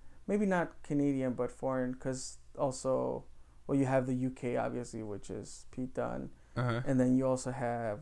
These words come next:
Speaker 1: um, the two oh five Live Cruiserweight champion is
Speaker 2: Neville.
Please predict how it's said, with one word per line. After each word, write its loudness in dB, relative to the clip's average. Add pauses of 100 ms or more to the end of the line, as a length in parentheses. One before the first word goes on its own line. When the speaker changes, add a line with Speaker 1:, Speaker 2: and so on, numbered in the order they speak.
(140)
Speaker 1:
um, -2 (1200)
the 6 (800)
two 6
oh 6
five 6
Live 8 (500)
Cruiserweight 2 (360)
champion 0
is -2
Speaker 2:
Neville. 4